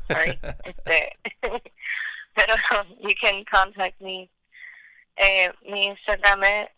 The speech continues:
Speaker 1: S A R I L O C K, Sarilock. Um, you can contact me there. Por email, eh,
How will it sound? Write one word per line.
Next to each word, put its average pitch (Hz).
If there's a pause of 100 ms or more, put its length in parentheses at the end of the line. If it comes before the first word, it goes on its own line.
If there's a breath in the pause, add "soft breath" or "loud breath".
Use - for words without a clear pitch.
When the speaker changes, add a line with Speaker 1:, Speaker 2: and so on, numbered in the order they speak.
(160)
Speaker 1:
S 208 (240)
A 185
R 185
I 190 (460)
L 185
O 180
C 180
K, 214 (460)
Sarilock. 165 (760)
Um, 170 (160)
you 180
can 175 (140)
contact 180
me 180
there. 196 (840 loud breath)
Por 196
email, 208
eh, 190